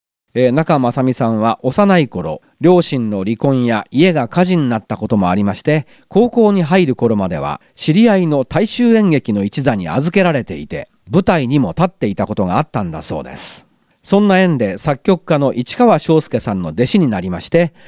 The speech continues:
千九百六十八年、昭和四十三年、十七歳でプロの歌手としてデビューしています。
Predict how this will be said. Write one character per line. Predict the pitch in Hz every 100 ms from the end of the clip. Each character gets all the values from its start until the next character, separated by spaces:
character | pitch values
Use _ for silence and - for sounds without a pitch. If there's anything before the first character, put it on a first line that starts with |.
| -
千 | - 214 190
九 | 143
百 | 120 107
六 | 107 123 175
十 | 156 156
八 | 120 120 160
年、 | 131 -
昭 | - 156
和 | 147
四 | 139 202 170
十 | 123 101
三 | - 101 85
年、 | 78 65 -
十 | 95 185
七 | 240 226 208
歳 | 156 117
で | 123 156
プ | -
ロ | 196
の | 143
歌 | 107 160
手 | -
と | 127
し | -
て | 214
デ | 127 147
ビ | 175
ュ | 131
ー |
し | 90
て | -
い | 82
ま | 76
す。 | - - -